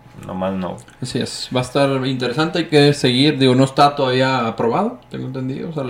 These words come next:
Speaker 2: es
Speaker 1: No,
Speaker 2: algo que
Speaker 1: están,
Speaker 2: traen.
Speaker 1: están peleando, ahí están del estilo y afloje.
Speaker 2: Así es.
Speaker 1: Bien.
Speaker 2: Esperemos y no, no pase nada más, este, que nos quedemos con esos precios que ya creo que
Speaker 1: <laughs>
Speaker 2: están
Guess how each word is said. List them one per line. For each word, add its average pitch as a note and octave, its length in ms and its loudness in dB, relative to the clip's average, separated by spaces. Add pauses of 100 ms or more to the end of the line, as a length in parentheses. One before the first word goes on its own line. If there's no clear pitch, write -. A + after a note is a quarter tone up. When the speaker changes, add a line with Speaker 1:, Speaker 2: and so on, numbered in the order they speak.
(240)
Speaker 2:
es B2 80 -2
Speaker 1:
No, C3+ 80 6
Speaker 2:
algo D#3 180 8
que D3+ 60 4
Speaker 1:
están, D#3 160 2
Speaker 2:
traen. C3+ 140 2
Speaker 1:
están C#3+ 320 2
peleando, B2+ 400 2
ahí A#2+ 100 2
están A#2+ 260 0
del A#2 140 0
estilo A2 260 -4
y - 40 2
afloje. F#2 360 -2 (140)
Speaker 2:
Así - 180 -14
es. - 220 -14 (360)
Speaker 1:
Bien. - 140 -4
Speaker 2:
Esperemos D#3 480 6
y A#2 360 4
no, G#2+ 420 -2
no A#2 180 2
pase A#2+ 220 2
nada A#2+ 180 8
más, - 560 4
este, - 400 -8
que A2+ 120 -4
nos A2+ 140 2
quedemos A2+ 320 2
con A2+ 160 4
esos A2+ 220 0
precios A#2 400 0
que G2 140 -2
ya G#2+ 180 -2
creo A2 160 -4
que G#2 80 0
Speaker 1:
<laughs> G#2+ 80 0
Speaker 2:
están A2 160 -2